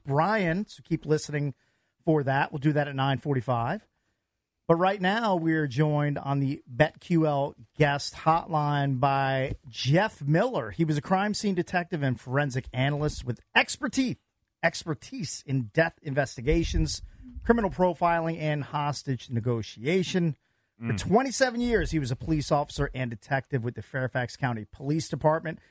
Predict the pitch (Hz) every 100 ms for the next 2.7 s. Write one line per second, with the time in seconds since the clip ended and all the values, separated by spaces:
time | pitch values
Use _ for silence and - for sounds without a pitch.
0 | - 165 131 180 220 156 226 - - 156
1 | 151 127 151 143 139 131 131 175 254 -
2 | 180 113 - 156 190 -